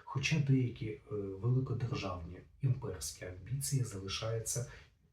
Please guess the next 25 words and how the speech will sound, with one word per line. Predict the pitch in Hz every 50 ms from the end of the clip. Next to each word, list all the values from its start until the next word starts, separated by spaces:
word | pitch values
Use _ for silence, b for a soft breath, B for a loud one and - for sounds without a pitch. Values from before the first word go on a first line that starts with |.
| _ _ _ _ _ -
і | 131 120
тоді, | - - 107 95 92 101 117 143 143
і | - 113
зараз | 101 101 98 98 101 104 - - -
якраз | 101 95 - - - 107 110 - - - -
у | -
Угорщині, | 123 123 - - 143 139 135 110 101 92 - - - - 104 - 120 135 139 139 B B B B B B B
як | - 110 107 104 - - 139 - -
однієї | 120 110 110 101 104 120 107 98 95 92 90
з | 87 -
частин | - - - - - - 101 98 87 80 - -
тої | - 104 98 90 92 - 139 -
колишньої | - - 107 101 101 92 - - - 92 90
імперії, | 90 82 78 - 98 95 104 120 131 147 -
але | 117 110 113 127
це | 143 - - 143
скоріше | 139 - - 113 107 104 110 - - - 113 107 B B B B B B
не | - 110 107 104 107 104 107
спроби | - - - - - 117 110 101 95 92 87 90
відбудувати | 95 90 - 107 104 98 101 98 - 90 87 - - - - -
імперію, | 104 101 98 - 127 139 139 139 143 139 139 139
а | 120
спроби | - - - - - - 120 113 123 127 - -
розширення | 139 127 131 - - - - 101 92 87 90 90 92 92 90
території | - - - 80 - - - - 107 104 107 117 117 113